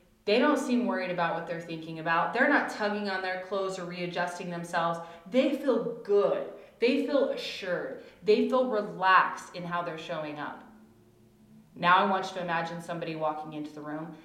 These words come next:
that's completely insecure and completely consumed with being self-conscious. Who would you rather talk with?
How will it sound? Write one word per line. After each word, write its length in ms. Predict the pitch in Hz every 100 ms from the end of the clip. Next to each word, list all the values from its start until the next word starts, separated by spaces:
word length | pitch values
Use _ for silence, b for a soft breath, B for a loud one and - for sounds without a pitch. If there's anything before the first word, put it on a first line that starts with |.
| -
that's 180 | 175 -
completely 680 | - 165 - 196 202 180 165
insecure 680 | 160 - - 147 - - B B -
and 120 | 170
completely 540 | 175 170 208 208 214
consumed 960 | - 196 180 - - 247 247 175 151 147 B B
with 220 | 175 175
being 200 | 175 160
self-conscious. 840 | 156 151 147 - 165 160 - - - _ _ _ _ _ _ _ _ _
Who 180 | 220 247
would 120 | 247
you 120 | 247
rather 300 | 185 160 160
talk 300 | - 190 -
with? 120 | -